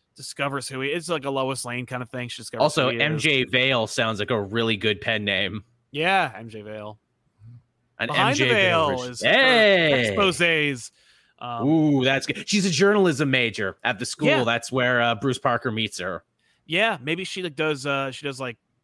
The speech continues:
Speaker 1: uh, like, ghost columns for the, for the Daily Gaz-, for the Gazette, pff, whatever the
Speaker 2: Whatever the
Speaker 1: fuck.
Speaker 2: hell our paper stand-in is gonna be now.
Speaker 1: It's the Gotham Gazette and the Daily Bugle. Is there a horn,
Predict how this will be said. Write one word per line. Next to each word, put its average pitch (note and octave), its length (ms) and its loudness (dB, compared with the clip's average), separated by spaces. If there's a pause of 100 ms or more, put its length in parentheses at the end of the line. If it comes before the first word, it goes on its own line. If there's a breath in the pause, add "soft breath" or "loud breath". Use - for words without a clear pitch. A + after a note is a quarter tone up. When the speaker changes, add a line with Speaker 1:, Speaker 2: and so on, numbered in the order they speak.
(100)
Speaker 1:
uh, A2 400 -14
like, A2 220 -16
ghost C3 340 -6
columns A2 480 -8
for A#2 200 -12
the, G#2+ 320 -12 (720)
for - 120 -10
the D#3 120 0
Daily C3 500 -6
Gaz-, A2+ 420 -12
for C#3 60 -14
the A#2+ 180 -10 (120)
Gazette, B2+ 500 -4 (280)
pff, - 280 -10
whatever A#2+ 240 -10
the - 20 -2
Speaker 2:
Whatever A#2 300 0
the A2+ 60 2
Speaker 1:
fuck. G#2+ 80 -2
Speaker 2:
hell A#2+ 180 2
our A2 160 0
paper A2 380 -2
stand-in G#2+ 520 -2
is G2 140 -6
gonna G#2 160 -2
be G2+ 220 -2
now. G2+ 340 0
Speaker 1:
It's - 160 -10
the E3+ 100 -4
Gotham G#3 460 0
Gazette E3+ 340 0
and D#3+ 80 -8
the D3 60 -2
Daily C#3+ 320 0
Bugle. C3 480 -2
Is E3+ 240 -4
there E3 300 2
a C3+ 240 0
horn, F3+ 600 0